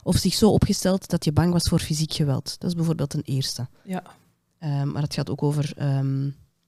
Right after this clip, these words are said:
Speaker 1: heeft een lid van het huishouden ooit in de gevangenis gezeten, staat er ook bij. Of, ehm, had je vaak of heel vaak het gevoel dat niemand in je familie van je hield, dat niemand je belangrijk of speciaal vond,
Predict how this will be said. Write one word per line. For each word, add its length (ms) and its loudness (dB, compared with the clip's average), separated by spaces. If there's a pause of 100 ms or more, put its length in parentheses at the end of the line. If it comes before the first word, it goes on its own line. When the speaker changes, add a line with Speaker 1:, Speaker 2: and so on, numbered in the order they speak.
(1000)
Speaker 1:
heeft 220 4
een 80 8
lid 160 6
van 100 8
het 120 6
huishouden 380 6
ooit 180 6
in 60 8
de 80 8
gevangenis 440 6
gezeten, 480 4
staat 220 0
er 80 0
ook 100 2
bij. 360 6
Of, 360 2
ehm, 600 4 (640)
had 220 4
je 120 8
vaak 260 6
of 100 8
heel 180 10
vaak 180 6
het 120 2
gevoel 280 6
dat 180 4
niemand 300 8
in 80 2
je 100 8
familie 500 4
van 200 6
je 60 6
hield, 400 6
dat 160 -2
niemand 280 6
je 80 2
belangrijk 420 2
of 60 -4
speciaal 420 -2
vond, 300 -4